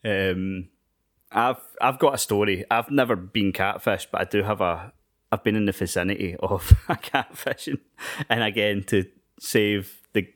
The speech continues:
names of the innocent and the guilty, I will change the names, but we'll say years ago, um, a guy I know, we'll call him Friend A, was working at the airport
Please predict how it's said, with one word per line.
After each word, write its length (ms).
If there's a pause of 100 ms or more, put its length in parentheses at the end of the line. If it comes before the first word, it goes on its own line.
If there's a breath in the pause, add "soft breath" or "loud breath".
(320)
names 340
of 120
the 120
innocent 320
and 180
the 60
guilty, 500 (120)
I 100
will 240 (160)
change 340
the 60
names, 320
but 320
we'll 100
say 360 (1300 loud breath)
years 340
ago, 460 (280 loud breath)
um, 600 (300)
a 140
guy 300
I 100
know, 200
we'll 160
call 240
him 100
Friend 420
A, 440 (480 loud breath)
was 1080 (2000)
working 500
at 200
the 220
airport 640